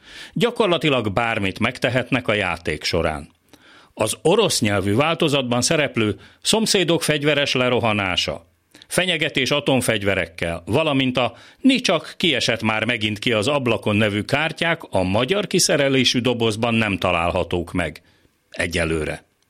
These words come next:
A játék megkezdéséhez, vagyis az első lépéshez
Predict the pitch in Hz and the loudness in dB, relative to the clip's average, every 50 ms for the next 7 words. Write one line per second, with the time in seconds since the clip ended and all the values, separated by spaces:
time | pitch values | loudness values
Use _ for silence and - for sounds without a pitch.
0 | - - - - - - - - - - 107 113 120 135 170 208 202 - 123 95 | -20 -20 -20 -18 -16 -16 -16 -14 -6 -2 0 0 2 2 0 -2 -2 -2 -4 -4
1 | - 92 87 101 101 - - 113 110 101 101 123 123 117 - 160 151 143 175 165 | -2 -2 -2 -2 -2 -2 -4 -4 -2 -2 0 0 0 0 0 0 0 0 0 0
2 | 127 123 120 107 107 - - 92 85 127 - 156 175 180 165 - 180 151 135 139 | 2 2 0 2 0 0 0 -2 -2 -2 -2 -2 0 0 2 2 4 4 4 4
3 | 135 127 - 127 120 110 - 123 110 104 - | 2 0 0 -2 0 0 0 0 0 -2 -4